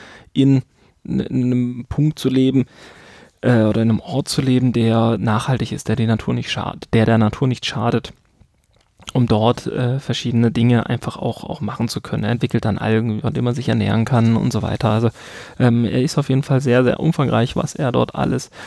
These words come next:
an den, äh, Details macht. Es waren auch seine Leute, die ihn dann im Endeffekt, ja, äh, besuchen bei dem Ding, ähm, immer mal wieder thematisiert, dass es dann teilweise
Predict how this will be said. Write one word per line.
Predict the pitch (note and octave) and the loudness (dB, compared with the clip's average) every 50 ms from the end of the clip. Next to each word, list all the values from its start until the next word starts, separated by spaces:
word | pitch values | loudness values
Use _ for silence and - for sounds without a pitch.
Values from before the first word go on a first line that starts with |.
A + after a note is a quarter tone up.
| - - - - - | -18 -18 -18 -16 -6
an | - - A2+ A#2+ A#2 | -2 0 2 2 2
den, | A#2 A#2 A#2 A#2+ A#2+ A#2+ - | 2 2 2 2 2 0 0
äh, | - C#3 C3 A#2+ A2+ G#2+ B2+ | -2 -2 -2 0 0 0 0
Details | C3 B2+ - - - C3 - - | -2 -4 -6 -4 -4 -4 -4 0
macht. | - A#2 C#3+ - - - - - _ _ _ _ _ _ _ _ _ _ _ _ _ _ _ _ _ - - - | 0 0 2 0 -2 -6 -8 -14 _ _ _ _ _ _ _ _ _ _ _ _ _ _ _ _ _ -14 -10 -8
Es | C#3+ - - | -8 -4 0
waren | B2 A#2+ A#2+ | 2 2 2
auch | A#2+ A#2+ | 2 2
seine | - A#2 A#2 A#2 A#2+ A#2 | 2 2 4 4 4 4
Leute, | A#2 A2 A2+ A#2 - - C#3 | 4 2 2 0 0 0 0
die | C3+ B2 | 0 2
ihn | B2 A#2+ A2+ | 2 2 2
dann | A2+ A2 A2 A2 A2 - - | 2 0 0 0 -2 -2 -4
im | - A#2+ - | -4 -4 -2
Endeffekt, | A#2+ A#2 - - - - - - - - - _ _ _ _ | -2 -2 -4 -4 -8 -8 -8 -14 -18 -18 -20 _ _ _ _
ja, | - - - - A#2 A#2 A2+ G#2+ - - _ _ | -14 -10 -4 -2 0 0 -2 -4 -8 -14 _ _
äh, | - A2+ - - _ _ | -10 -10 -10 -12 _ _
besuchen | - D3 C3+ C3 D3+ - - C#3 A#2+ | -6 -2 0 -2 0 2 2 2 4
bei | A2+ A#2+ A2+ | 4 2 2
dem | B2 B2 B2+ | 2 2 2
Ding, | A#2+ B2 C3 C#3 - - - - - - - - - - - _ | 2 2 0 -2 -2 -8 -16 -20 -20 -20 -20 -20 -20 -20 -10 _
ähm, | - B2 A#2+ A#2+ B2 | -2 0 2 2 0
immer | - C3 C3+ B2 | 0 0 2 2
mal | A#2+ A#2+ A#2+ | 4 4 2
wieder | A#2 B2+ | 2 0
thematisiert, | A#2 - - C#3+ B2+ A#2+ - A#2 - - B2+ - - | -4 -2 -2 -2 -2 -2 -2 -4 -2 0 0 0 0
dass | B2 - | 0 -2
es | A#2 A2+ | -2 -4
dann | - A2+ A#2 | -2 -4 -4
teilweise | - - A#2+ B2 B2 B2 B2 B2 C3 B2 A#2+ | -2 -2 -2 0 2 2 0 0 0 -2 -2